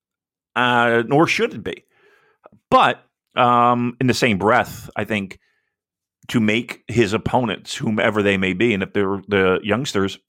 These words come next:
I, I got no problem with that, to make them look as strong as fucking possible um, um, I think that's a necessity that has to happen. Um, but,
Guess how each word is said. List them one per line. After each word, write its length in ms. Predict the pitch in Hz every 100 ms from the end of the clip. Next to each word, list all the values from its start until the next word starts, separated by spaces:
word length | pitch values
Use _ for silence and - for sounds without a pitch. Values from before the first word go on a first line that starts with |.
| -
I, 140 | 95 -
I 140 | 95
got 120 | 104
no 100 | 92
problem 260 | 90 101 90
with 120 | 85
that, 360 | 98 131 107 _ _ _ _ _ _
to 120 | -
make 200 | 110 120
them 160 | 120 110
look 180 | 131 -
as 140 | 104 -
strong 480 | - 120 120 127 120
as 240 | 110 107 - _
fucking 340 | - 120 120 104
possible 640 | 104 107 - 156 208 - _ _ _ _ _
um, 240 | 104 104 -
um, 260 | 104 98 98 101
I 100 | 98
think 140 | 98
that's 160 | 98 101
a 20 |
necessity 760 | 92 - - 120 - 85 85 _ _ _ _ _
that 80 | 95
has 340 | - 98 104 -
to 60 |
happen. 400 | - - - - _ _ _ _ _ -
Um, 500 | 90 87 87 87 85 _ _ _ _ _ _ _ _ _ _
but, 320 | - 95 -